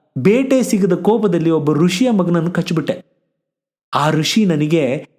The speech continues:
'ಇನ್ನು ಮುಂದೆ ನೀನು ಕಪ್ಪೆಗಳಿಗೆ ಸೇವಕನಾಗಿ ಬಾಳ್ಬೇಕು, ಅವು ಕೊಟ್ಟ ಆಹಾರವನ್ನಷ್ಟೇ ತಿನ್ಬೇಕು' ಅಂತ ಶಾಪ ನೀಡಿದ್ದಾನೆ. ಹೀಗಾಗಿ ನಾನು ಇಲ್ಲಿ ನಿಮ್ಮ ಸೇವೆಗೋಸ್ಕರ ಬಂದಿದ್ದೀನಿ.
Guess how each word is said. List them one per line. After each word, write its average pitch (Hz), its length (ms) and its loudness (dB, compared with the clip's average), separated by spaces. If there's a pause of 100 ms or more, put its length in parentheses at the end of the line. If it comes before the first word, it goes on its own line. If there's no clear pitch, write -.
(100)
'ಇನ್ನು 220 200 4
ಮುಂದೆ 226 300 2
ನೀನು 180 340 0
ಕಪ್ಪೆಗಳಿಗೆ 190 560 0
ಸೇವಕನಾಗಿ 190 720 0
ಬಾಳ್ಬೇಕು, 131 680 0 (180)
ಅವು 196 180 2
ಕೊಟ್ಟ 196 260 0
ಆಹಾರವನ್ನಷ್ಟೇ 208 1080 0
ತಿನ್ಬೇಕು' 180 460 0
ಅಂತ 160 120 -2
ಶಾಪ 185 420 0
ನೀಡಿದ್ದಾನೆ. 120 580 -2 (540)
ಹೀಗಾಗಿ 180 540 2
ನಾನು 127 260 0
ಇಲ್ಲಿ 127 360 0
ನಿಮ್ಮ 143 240 -2
ಸೇವೆಗೋಸ್ಕರ 180 680 0
ಬಂದಿದ್ದೀನಿ. 113 640 -2